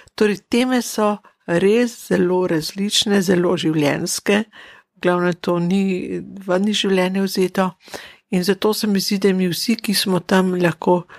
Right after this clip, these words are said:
zelo veliko pridobimo pri teh stvarih.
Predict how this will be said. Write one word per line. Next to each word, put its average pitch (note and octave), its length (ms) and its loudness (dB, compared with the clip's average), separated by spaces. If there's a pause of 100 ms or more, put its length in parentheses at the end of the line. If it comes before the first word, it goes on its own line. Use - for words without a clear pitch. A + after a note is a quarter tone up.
(220)
zelo G3 240 2
veliko F#3 320 0
pridobimo F#3 640 -2
pri - 220 -12
teh - 200 -2
stvarih. - 460 -8